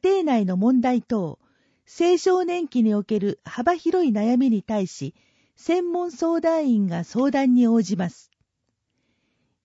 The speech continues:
日時、場所、次の通り。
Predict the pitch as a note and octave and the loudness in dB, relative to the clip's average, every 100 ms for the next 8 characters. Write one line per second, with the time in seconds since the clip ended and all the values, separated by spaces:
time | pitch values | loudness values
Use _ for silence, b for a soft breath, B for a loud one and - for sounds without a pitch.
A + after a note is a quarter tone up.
0 | _ C#4+ G4 D4+ F3 D3 - _ G#3 G3 | _ -4 0 -2 -2 -10 -14 _ -6 -4
1 | B3+ A#3+ - _ _ - - C#4 F#4+ C#4 | -4 -4 -8 _ _ -6 0 2 2 0
2 | - G3+ D#3+ - | 0 -2 -4 -8